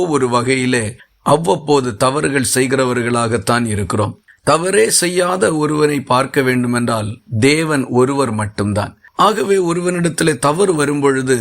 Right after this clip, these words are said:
அவனை முழு குற்றவாளி என்றும், அவன் அதிலிருந்து மீண்டு வெளியே வர முடியாத அளவுக்கு அவனை எல்லாரும் சேர்ந்து குற்றப்படுத்தி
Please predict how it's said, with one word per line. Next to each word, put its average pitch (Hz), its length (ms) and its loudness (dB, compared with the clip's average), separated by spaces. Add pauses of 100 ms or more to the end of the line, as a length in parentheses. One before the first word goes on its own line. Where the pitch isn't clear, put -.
(200)
அவனை 131 340 0
முழு 175 380 0
குற்றவாளி 147 600 0
என்றும், 120 460 -2 (340)
அவன் 156 280 0
அதிலிருந்து 151 500 0
மீண்டு 202 480 0
வெளியே 185 420 0
வர 175 240 0
முடியாத 175 640 0
அளவுக்கு 139 540 -2 (440)
அவனை 135 420 0
எல்லாரும் 180 540 0
சேர்ந்து 156 460 -2
குற்றப்படுத்தி 143 880 0